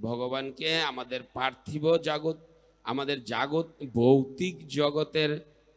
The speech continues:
কল্যাণ কামনার বা ভৌতিক জাগতিক ভৌতিকতার রক্ষার কবচ হিসাবে ব্যবহার করি।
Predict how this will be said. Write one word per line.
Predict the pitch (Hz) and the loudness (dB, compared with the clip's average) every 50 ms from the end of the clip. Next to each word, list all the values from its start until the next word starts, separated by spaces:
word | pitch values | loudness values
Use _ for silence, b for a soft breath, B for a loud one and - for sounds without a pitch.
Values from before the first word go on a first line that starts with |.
| _ | _
কল্যাণ | - 135 135 135 139 139 143 143 147 151 151 | 2 4 6 6 6 6 4 4 2 0 -2
কামনার | 147 - 147 151 151 156 156 156 156 160 151 156 160 - - | -2 0 0 2 2 2 0 2 2 2 2 0 -2 -6 -6
বা | 135 127 131 131 131 127 120 - | -2 0 2 2 2 0 0 2
ভৌতিক | 117 123 127 131 131 131 - - 160 156 147 143 | 4 4 6 4 4 0 -2 -4 -4 -4 -4 -4
জাগতিক | 131 139 143 143 139 147 151 147 - 156 147 - _ _ _ _ _ _ _ _ _ - - | -2 0 0 2 2 0 0 0 -2 -6 -6 -8 _ _ _ _ _ _ _ _ _ -4 2
ভৌতিকতার | 123 127 135 139 135 143 165 147 135 170 165 165 - 170 175 185 185 185 - - - - - - - - - - | 4 4 4 4 2 -2 -4 0 2 2 2 4 4 6 6 6 6 2 -4 -12 -20 -20 -20 -20 -20 -20 -8 0
রক্ষার | 117 127 131 131 165 - - 147 156 147 151 | 2 2 2 2 0 -4 -10 -6 -4 -4 -4
কবচ | 143 - - 127 127 123 127 139 139 | -6 -6 -6 -6 -6 -4 -4 -6 -6
হিসাবে | 127 131 127 120 131 127 117 120 120 | -6 -8 -10 -8 -6 -6 -4 -4 -2
ব্যবহার | 107 107 110 104 104 101 107 98 90 90 | -2 -2 -2 0 -2 -2 -2 -4 -6 -6
করি। | - - 85 85 85 | -8 -10 -10 -10 -12